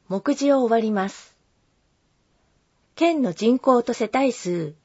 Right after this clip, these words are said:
県移動人口調査。平成三十年一月一日現在。県人口、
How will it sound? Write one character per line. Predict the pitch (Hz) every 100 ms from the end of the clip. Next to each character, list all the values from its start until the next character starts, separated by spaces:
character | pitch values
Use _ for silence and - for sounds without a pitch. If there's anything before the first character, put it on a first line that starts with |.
| _ _ _ _ _
県 | - 311 269 170
移 |
動 | 170 254
人 | 262 262 254
口 | 262 240
調 | 233 240 208
査。 | - 160 - _ _ _ _ _ _ _
平 | 247 277
成 | - 277
三 | 254 269 247
十 | 254 247
年 | 208 160 151 -
一 | 165 269
月 | 277 277
一 | 269 262 254
日 | 262 240
現 | 226 220 185
在。 | 156 156 - _ _ _ _ _
県 | - 302 202
人 | 185 196
口、 | 185 190 175 165